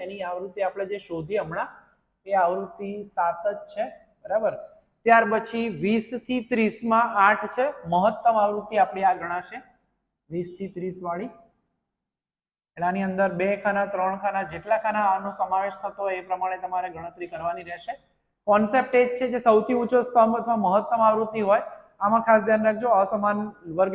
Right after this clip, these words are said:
લંબાઈ હતી એટલે આપણે આનો ઉપયોગ કરી રહ્યા છીએ. છેલ્લામાં ત્રણ, ત્રીસ થી પચાસ છે મિત્રો, ત્રણ. એટલે આની અંદર આ ત્રણ, ચાર,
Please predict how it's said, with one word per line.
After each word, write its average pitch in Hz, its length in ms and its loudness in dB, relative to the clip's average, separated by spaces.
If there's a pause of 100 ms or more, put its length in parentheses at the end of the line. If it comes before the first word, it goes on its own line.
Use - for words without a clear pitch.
લંબાઈ 202 320 4
હતી 208 220 -2
એટલે 196 180 0
આપણે 190 240 -2
આનો 180 240 0
ઉપયોગ 190 260 -10
કરી 190 220 -2
રહ્યા 185 220 -6
છીએ. 277 120 -18 (420)
છેલ્લામાં 240 500 6
ત્રણ, 240 300 4 (140)
ત્રીસ 247 260 -6
થી 269 200 -6
પચાસ 214 440 2
છે 185 120 -10
મિત્રો, 151 320 -8
ત્રણ. 165 260 4 (400)
એટલે 190 140 -4
આની 214 200 -2
અંદર 220 200 4
આ 214 120 0
ત્રણ, 220 320 2
ચાર, 220 200 10